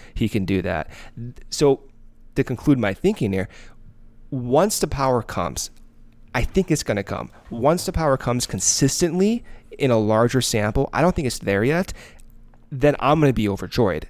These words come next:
I think we're still in that process. The numbers are great to see. The discipline's great to see. The little bit of power we're seeing is great to see. But I'm really confident there's so much more there, which is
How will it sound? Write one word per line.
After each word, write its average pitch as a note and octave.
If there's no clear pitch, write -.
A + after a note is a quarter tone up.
I A#2+
think D#3
we're C3+
still D3
in C3
that G2
process. A2
The A2+
numbers C#3
are G#2+
great A#2
to G#2+
see. -
The G2
discipline's -
great G#2+
to -
see. -
The C3
little C3+
bit C3
of B2
power A#2+
we're A2
seeing G#2+
is F#2+
great G2+
to -
see. -
But A#2
I'm A2
really C#3
confident B2+
there's G#2
so -
much G2
more -
there, -
which -
is -